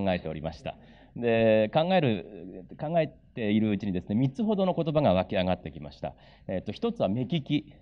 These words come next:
もう一つは見える化、えー、三つ目がすり合わせ、この三つです。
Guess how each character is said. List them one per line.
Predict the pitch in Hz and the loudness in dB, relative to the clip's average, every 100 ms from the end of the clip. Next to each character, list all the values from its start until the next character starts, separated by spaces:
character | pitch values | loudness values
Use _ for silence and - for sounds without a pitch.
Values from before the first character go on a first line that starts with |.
| - - - | -20 -20 -6
も | 156 | -2
う | |
一 | 175 185 | -2 -4
つ | 131 | 0
は | 101 | 0
見 | 90 120 | 2 2
え | 135 | 2
る | 127 | 0
化、 | - 107 - - - - - - | 0 -2 -2 -8 -20 -20 -18 -6
え | 113 | 0
ー、 | |
三 | 113 123 - | 2 2 0
つ | - | -6
目 | 175 160 | 0 2
が | 113 95 | 4 2
す | - - 147 | -2 -4 -2
り | 170 | -2
合 | 156 | -2
わ | 143 | -4
せ、 | - 110 - - | -2 -4 -4 -8
こ | - | -6
の | 156 | -2
三 | 156 | -4
つ | 139 | -4
で | 135 98 | -6 -6
す。 | - | -10